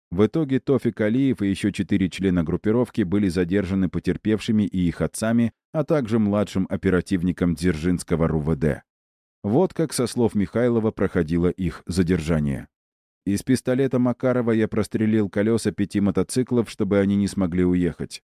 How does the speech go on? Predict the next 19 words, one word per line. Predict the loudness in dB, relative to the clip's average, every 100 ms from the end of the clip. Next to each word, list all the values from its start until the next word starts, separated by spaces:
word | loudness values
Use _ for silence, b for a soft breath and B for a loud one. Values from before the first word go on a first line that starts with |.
| _ _
Подростки, | -2 0 2 0 -2 -6
которые | -4 0 2 2
были | 2 0
со | 0
мной | 0 0
в | 0
ловушке, | 0 0 -2 -2 -2
опознали | -2 -2 0 0 0 2
Алиева, | 2 2 0 0 0
приехавшего | 0 0 0 -2 -4 0 2
со | 0
стороны | 0 0 2 2
Невского | 2 0 -2 0 0
с |
членами | 0 -2 0 2 0
группировки | 0 -2 0 0 0 0 0
на | 0
десяти | -2 -4 -4 0
мотоциклах. | 0 0 0 -2 -2 -2 -4 _